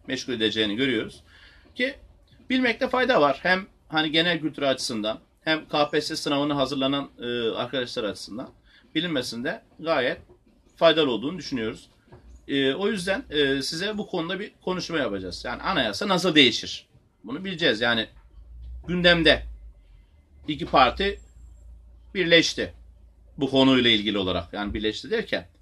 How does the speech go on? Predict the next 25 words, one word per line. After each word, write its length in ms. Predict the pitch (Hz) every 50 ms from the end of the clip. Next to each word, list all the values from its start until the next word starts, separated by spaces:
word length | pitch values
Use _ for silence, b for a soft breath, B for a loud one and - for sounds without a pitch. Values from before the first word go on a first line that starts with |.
| _ _ _ _
anlaştı. 540 | - 165 160 143 123 107 98 - - - - - _ _ _ _ b b b b b b _
Mutabakat 480 | - 131 - 135 113 110 120 147 156 -
sağlandı. 520 | - - 117 101 95 92 87 82 80 - - _ _ _ _ _ _ _ _ _ _ b b b b b b b b b b b b
Şimdi 400 | - - 240 208 147 113 - - _ _ _ _ _ _ _ _ _ _ _ _ _ _ _ _ - - -
tabii 200 | - 165 175 190
bu 80 | 202 196
konuşmalarımız 640 | - 202 202 208 - - 202 196 202 196 185 170 175
arkadaşlar 480 | 185 190 208 202 180 - - 107 120
bin 140 | 139 156 160
dokuz 240 | 175 170 - 208 196
yüz 100 | 208 -
seksen 460 | - - 156 147 - - - 151 151
iki 240 | 156 143 - - 156
anayasası 640 | 143 135 131 135 127 123 120 - 120 - - 120
için 320 | 113 104 - - 95 87 82
geçerli 460 | 85 85 - - 92 85 85 82 -
bir 60 | -
şey. 180 | - - - 80
Yani 140 | 87 95
bin 80 | 107 113
dokuz 200 | 120 123 131 127
yüz 40 | -
seksen 300 | 139 - - - 139 123
iki 180 | 120 120 151
anayasasında 680 | 151 135 120 113 104 - - 95 - - 87 80 78 -